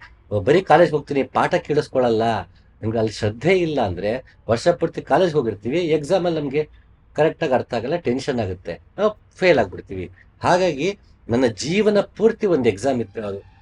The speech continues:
ಕಾಲೇಜ್ ಇದ್ದ ಹಾಗೆ, ಅಲ್ಲಿ ನಾನು ಶ್ರದ್ಧೆಯಿಂದ ನಾನು ಪಾಠವನ್ನ ಕೇಳ್ತಾ ಹೋಗ್ಬೇಕು. ಮತ್ತೆ ನಾನು ಎಕ್ಸಾಮ್ ಪಾಸ್ ಆಗೋದಕ್ಕೆ, ಚೆನ್ನಾಗಿ ಓದಿ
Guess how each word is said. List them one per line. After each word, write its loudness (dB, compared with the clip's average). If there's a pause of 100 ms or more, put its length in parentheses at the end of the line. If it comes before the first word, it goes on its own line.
(160)
ಕಾಲೇಜ್ 4
ಇದ್ದ -6
ಹಾಗೆ, -4 (300)
ಅಲ್ಲಿ 0
ನಾನು -4 (440)
ಶ್ರದ್ಧೆಯಿಂದ 0
ನಾನು -2
ಪಾಠವನ್ನ 0
ಕೇಳ್ತಾ -4
ಹೋಗ್ಬೇಕು. -4 (280)
ಮತ್ತೆ -2
ನಾನು 0
ಎಕ್ಸಾಮ್ -2
ಪಾಸ್ 2
ಆಗೋದಕ್ಕೆ, -6
ಚೆನ್ನಾಗಿ 2
ಓದಿ -2